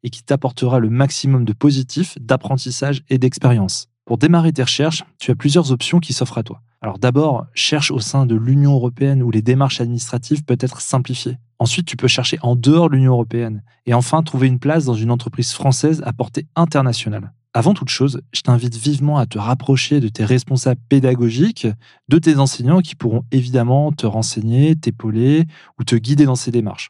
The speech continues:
Un peu de soutien en plus, ce n'est pas de refus. D'ailleurs, en parlant de soutien, tu peux aussi contacter le bureau d'aide à l'insertion professionnelle qui accompagne les étudiants de chaque université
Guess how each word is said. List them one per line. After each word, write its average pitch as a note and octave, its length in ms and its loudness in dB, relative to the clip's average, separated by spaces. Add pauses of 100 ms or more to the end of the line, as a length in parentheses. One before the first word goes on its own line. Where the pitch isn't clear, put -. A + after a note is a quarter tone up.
Un A2+ 80 -2
peu F3+ 140 2
de - 80 -2
soutien D#3+ 300 0
en D3 80 2
plus, F3+ 360 -4 (100)
ce - 140 -10
n'est B2+ 60 4
pas C#3+ 100 0
de C#3 60 4
refus. A#2+ 340 -4 (160)
D'ailleurs, C3 360 4
en A#2 60 0
parlant B2+ 220 2
de D#3+ 60 -2
soutien, C#3 480 -2
tu - 140 -10
peux F3+ 100 -2
aussi - 220 -2
contacter B2+ 500 -2
le G#2+ 160 -6
bureau D3+ 320 2
d'aide D#3+ 240 2
à B2 100 0
l'insertion B2+ 460 -2
professionnelle C3+ 800 -2 (360)
qui B2 100 0
accompagne A#2+ 460 0
les B2 240 0
étudiants C3+ 600 2
de G#2+ 80 -4
chaque D#3 280 -2
université C#3+ 760 -2